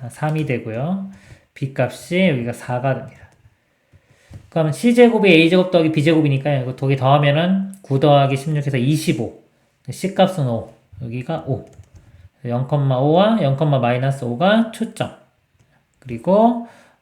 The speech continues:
그다음에 여기 점근선의 방정식은 Y는, 아,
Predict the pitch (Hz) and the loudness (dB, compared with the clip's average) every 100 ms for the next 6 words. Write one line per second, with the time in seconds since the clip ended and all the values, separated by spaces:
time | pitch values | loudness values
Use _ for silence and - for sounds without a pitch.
0 | _ 131 120 120 117 120 120 - 139 175 | _ -12 -10 -8 -8 -10 -10 2 4 6
1 | 185 180 147 135 135 143 151 135 120 123 | 6 6 2 0 -2 -2 0 0 0 0
2 | 151 208 240 240 - - - _ - _ | 0 0 0 -4 -16 -20 -20 _ -20 _
3 | - - _ _ _ _ _ 120 117 107 | -20 -20 _ _ _ _ _ -18 -16 -16